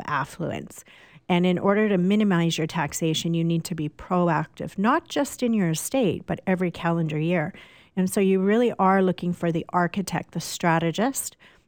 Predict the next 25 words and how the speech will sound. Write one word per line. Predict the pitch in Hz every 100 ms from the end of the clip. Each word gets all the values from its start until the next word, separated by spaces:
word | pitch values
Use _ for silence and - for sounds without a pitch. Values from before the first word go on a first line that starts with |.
| -
that | 180
is | 175
gonna | - 180
design | 165 170 180 190
your | 180 175
estate | - 175 -
plan. | - 160 151 160
So | 202
in | 170 196
our | 214 196
office, | 180 190 170
as | 185 180
an | 180
example, | 170 165 151 156 190 247 277 _ _ _ _ _ _ _ - - -
uh, | 190
we | 190 202
have | 185 185 -
all | 185
kinds | 196 185 190 190
of, | 180 180 -
uh, | 190
professionals. | 175 202 175 170 - 180 170 165
We | 180 175
have | 165 165
t-, | 175